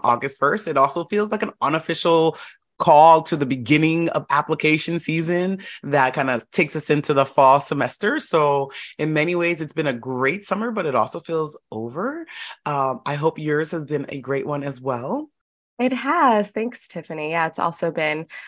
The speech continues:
Speaker 2: very hot, but a little bit of a break before really kicking off the application season, especially over here at Ivywise.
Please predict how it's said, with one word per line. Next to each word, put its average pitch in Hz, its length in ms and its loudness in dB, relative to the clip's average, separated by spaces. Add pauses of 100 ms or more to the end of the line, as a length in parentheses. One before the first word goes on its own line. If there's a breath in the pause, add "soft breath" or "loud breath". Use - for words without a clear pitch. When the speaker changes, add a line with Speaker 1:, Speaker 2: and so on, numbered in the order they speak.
(140 loud breath)
Speaker 2:
very 254 440 4
hot, 214 440 4
but 190 160 0
a 196 60 0
little 220 220 2
bit 254 180 0
of 240 140 0
a 220 120 0 (240)
break 190 600 0
before 185 640 0
really 233 220 2
kicking 190 460 -8
off 156 300 -4
the - 160 -2
application 147 720 -6
season, 139 580 4
especially 165 500 -2
over 147 200 -4
here 143 220 0
at 143 260 2
Ivywise. 160 800 2